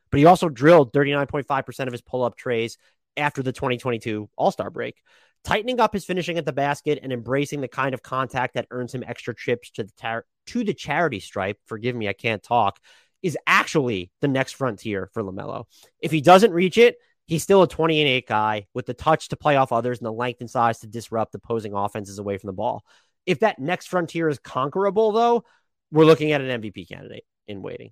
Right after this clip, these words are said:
quite frankly. I don't, I don't think that overstates anything. Number nine,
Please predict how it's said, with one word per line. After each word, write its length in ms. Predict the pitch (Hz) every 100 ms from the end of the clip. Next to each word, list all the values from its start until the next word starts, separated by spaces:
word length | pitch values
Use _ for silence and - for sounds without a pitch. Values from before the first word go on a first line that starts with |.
| _
quite 220 | - 104
frankly. 400 | - 104 - 110 -
I 100 | 117
don't, 120 | 101
I 60 |
don't 260 | 123 117 110
think 140 | 110
that 100 | 98
overstates 720 | 92 101 98 - 95 - - _
anything. 400 | 95 98 - 117 _ _ _ _ _ _ _ -
Number 420 | 135 151 180 220
nine, 600 | 170 160 160 139 110